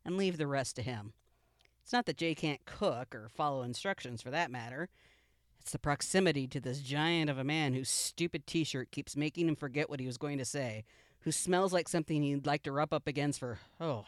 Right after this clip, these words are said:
hell, the foreseeable future, and whose damned laughter seems to have a direct line to his dick.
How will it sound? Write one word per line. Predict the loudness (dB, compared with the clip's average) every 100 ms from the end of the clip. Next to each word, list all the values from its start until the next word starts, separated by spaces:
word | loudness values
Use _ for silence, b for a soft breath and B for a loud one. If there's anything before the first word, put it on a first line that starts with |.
| -10
hell, | -8 -6 -6
the | -8
foreseeable | -10 -8 -4 -2 -2 -4
future, | -2 0 0 -2 -6 -8 b b b b b b
and | 4
whose | 4 4
damned | 4 4 4
laughter | 4 4 4 0
seems | -2 -2 0
to | 0
have | 0
a | -2
direct | 0 -2
line | 0 0 2
to | 0
his | -2 -6
dick. | -2 -2 -2 -6 -12